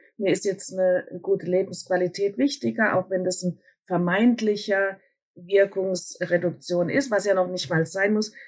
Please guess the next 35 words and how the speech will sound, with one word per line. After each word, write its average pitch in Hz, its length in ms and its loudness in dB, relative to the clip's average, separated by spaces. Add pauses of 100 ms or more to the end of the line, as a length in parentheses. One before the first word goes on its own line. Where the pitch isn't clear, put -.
(100)
aber - 240 0
immer 269 260 4
wieder 226 240 0
priorisieren, 208 960 0
was 220 260 -2
ist - 320 -6
mir 202 220 -2
wichtig 196 380 -4
im 180 120 -2
Leben. 180 540 -2 (540)
Das 208 420 -2
kann 196 240 0
ich 208 200 -2
unter 185 240 2
anderem 180 380 0
auch 185 300 2
mit 196 180 -2
einem 180 240 2
Palliativteam 175 800 -2
machen 185 260 0
und - 120 0
ich - 180 -6
wünsche 220 320 2
mir, 214 240 0 (340)
jede 226 640 0
Patientin, 202 580 0
jeder 202 220 2
Patient 190 540 0
in 196 120 -2
einem 180 260 2
fortgeschrittenen 202 960 0
Krankheitsstadium 180 1000 0 (360)
hätte 185 380 2
ein 180 500 0
Palliativteam 175 1200 0